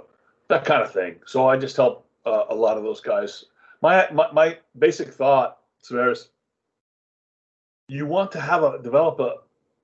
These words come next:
if you're active, right, and you're trading and investing actively,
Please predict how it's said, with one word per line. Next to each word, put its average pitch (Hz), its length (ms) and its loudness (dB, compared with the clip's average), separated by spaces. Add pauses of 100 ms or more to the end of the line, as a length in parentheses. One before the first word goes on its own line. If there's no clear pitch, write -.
(360)
if 139 140 -10
you're 139 140 6
active, 127 360 0
right, 120 320 -4
and 123 220 -12
you're 123 100 -16
trading 127 420 -4
and 107 100 -16
investing 113 440 -16 (180)
actively, 113 460 -6